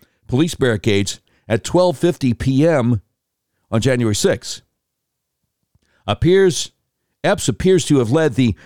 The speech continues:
the breach team that committed the very first illegal acts on that fateful day. What's more, Epps and his breach team did all their dirty work with ten minutes still remaining in President Trump's National Mall speech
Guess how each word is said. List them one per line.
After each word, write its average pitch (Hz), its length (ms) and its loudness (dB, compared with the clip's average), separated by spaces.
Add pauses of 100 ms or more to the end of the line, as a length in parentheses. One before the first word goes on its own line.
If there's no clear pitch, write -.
(120)
the 117 140 2
breach 160 500 -2
team 110 540 0 (500)
that 107 160 -2
committed 156 300 0
the 120 60 0
very 170 200 2
first 170 320 0
illegal 151 460 2
acts 123 260 -2
on 123 80 2
that 120 140 -2
fateful 120 300 -2
day. 196 280 -2 (260)
What's 147 220 -2
more, 196 300 2
Epps 175 260 -4
and 139 180 0
his 131 200 -2
breach 147 440 -2
team 117 340 2 (200)
did 127 160 0
all 170 220 2
their 160 160 0
dirty 175 320 0
work 107 380 -2 (1040)
with 120 180 -2
ten 214 320 0
minutes 202 540 -2 (440)
still 202 420 0
remaining 190 520 2
in 131 80 0
President 160 400 0
Trump's 170 300 -2
National 147 420 0
Mall 185 300 2
speech - 560 -4